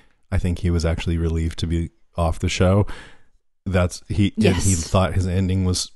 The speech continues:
Speaker 1: really cool 'cause he did get to do all the stuff he's
Speaker 2: Mm-hmm.
Speaker 1: been wanting to do.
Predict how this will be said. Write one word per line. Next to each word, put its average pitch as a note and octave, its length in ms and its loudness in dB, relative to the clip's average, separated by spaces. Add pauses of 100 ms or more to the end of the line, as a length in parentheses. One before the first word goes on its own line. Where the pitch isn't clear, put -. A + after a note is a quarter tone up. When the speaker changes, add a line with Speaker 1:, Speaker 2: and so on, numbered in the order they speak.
Speaker 1:
really F2+ 260 0
cool G2 300 0
'cause - 220 -4
he F2+ 100 -10
did F2 260 -8
get - 200 -4
to F#2+ 180 0 (340)
do G2 180 2
all G2 120 2
the F#2+ 60 -4
stuff G#2 200 0
he's G2 160 2
Speaker 2:
Mm-hmm. A#2+ 100 2
Speaker 1:
been G2 60 0
wanting G2 260 2
to F#2+ 100 -12
do. G#2 180 2